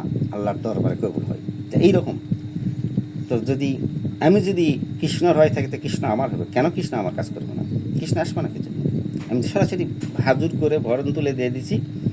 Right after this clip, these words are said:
এবং শপথ বাক্য দিয়ে ছাড় দিয়েছি, যা কামাই করবো অর্ধেক দিবে। কোথায় দিচ্ছে না তো, আপনার সরাসরি ভিডিওটা দেওয়া আছে এবং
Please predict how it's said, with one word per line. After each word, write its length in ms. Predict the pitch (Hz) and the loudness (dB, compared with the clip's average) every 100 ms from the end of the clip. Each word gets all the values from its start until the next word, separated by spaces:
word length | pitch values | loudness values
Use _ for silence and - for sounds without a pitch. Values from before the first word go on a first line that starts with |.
| - - - - - | -4 -6 -6 -4 0
এবং 180 | 131 123 | 2 4
শপথ 260 | 175 185 | 2 0
বাক্য 320 | 143 135 156 | 0 0 0
দিয়ে 300 | 151 - 123 | -2 0 0
ছাড় 180 | - 127 | 2 0
দিয়েছি, 220 | 123 - | 2 2
যা 120 | 135 127 | 2 2
কামাই 260 | 139 131 | 0 -2
করবো 160 | - 117 | 0 0
অর্ধেক 220 | 104 92 | 0 -2
দিবে। 200 | - - - - - - - - | -6 -6 -6 -8 -4 0 0 -2
কোথায় 300 | 175 - 123 - - - - - - - 110 | -4 -2 -2 -2 -6 -8 -8 -6 -4 -4 -4
দিচ্ছে 260 | 117 - | -4 -2
না 100 | 135 95 | -4 -2
তো, 140 | - | -2
আপনার 320 | 101 110 113 | 0 0 -2
সরাসরি 380 | - 151 151 170 | 0 0 0 -2
ভিডিওটা 340 | 120 117 104 | -2 0 0
দেওয়া 180 | 87 85 | 0 -2
আছে 140 | 76 - - - - - - - - - - - - - - - - 135 | -2 -2 -2 -2 -4 -6 -8 -8 -10 -6 -4 -4 -6 -8 -8 -6 -4 -2
এবং 160 | 131 | 0